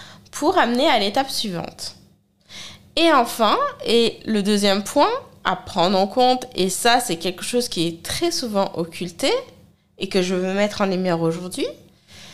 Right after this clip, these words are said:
c'est que les personnes qui achètent à cent cinquante euros ou moins, c'est pas le, du tout le même profil de client que les personnes qui achètent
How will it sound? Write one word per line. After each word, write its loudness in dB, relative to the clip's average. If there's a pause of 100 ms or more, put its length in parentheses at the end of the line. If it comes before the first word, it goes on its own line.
(180)
c'est -4
que -2
les 2
personnes 0 (100)
qui 2
achètent 2 (540)
à -4
cent -2
cinquante -4
euros 0
ou -2
moins, -2 (800)
c'est -2
pas 2
le, 0
du -2 (100)
tout -2
le 0
même 0
profil -2
de -4
client -6 (460)
que -4
les 2
personnes 0 (160)
qui -2
achètent -4